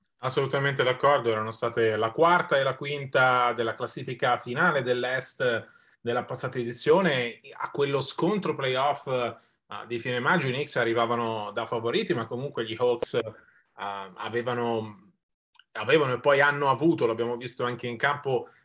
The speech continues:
eh, tanto da dire. Tra le due, se devo sceglierne una, ovviamente escludendo l'emergenza di questo momento, sono piuttosto deluso dai Knicks. Mi aspettavo che, eh, Thibodeau avesse trovato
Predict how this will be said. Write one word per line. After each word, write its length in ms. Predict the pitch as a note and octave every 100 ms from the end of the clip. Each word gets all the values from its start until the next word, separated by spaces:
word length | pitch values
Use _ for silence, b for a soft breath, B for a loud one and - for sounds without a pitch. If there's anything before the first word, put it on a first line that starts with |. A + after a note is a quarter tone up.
| B
eh, 160 | A2+ A2+
tanto 300 | D3+ C#3+ C#3+
da 100 | C3+
dire. 300 | C3 A#2+ A#2
Tra 160 | D3
le 100 | D3+
due, 180 | D#3+ A3
se 120 | D#3
devo 160 | D3+ E3
sceglierne 420 | - F3 E3+ E3
una, 540 | E3+ F3+ E3 D#3+ - _ _ _ _
ovviamente 720 | B2+ B2+ D3 D#3+ C#3+ C3+ -
escludendo 720 | - C#3+ - D#3 D3 F3+ F#3
l'emergenza 840 | D3 C3+ B2+ A#2 C3+ C#3 C3 C3 A#2+
di 180 | A2 A2+
questo 380 | C3+ C3+ - C3+
momento, 600 | C3 C#3 C#3+ D3 B2+ B B B
sono 320 | _ - C3 C3
piuttosto 400 | C3 E3+ E3+ D3
deluso 380 | C#3+ D3+ C3+
dai 180 | C3 B2
Knicks. 320 | A2+ G#2 -
Mi 120 | G#2+ A#2+
aspettavo 520 | - C3+ D3+ D#3 D3+
che, 440 | C#3+ C#3 C3+ - _
eh, 260 | - A#2+ A#2+
Thibodeau 360 | - F3 F3 C#3
avesse 300 | B2+ B2+ C3
trovato 800 | C3+ C3+ C#3+ C#3+ C#3+ C3+ B2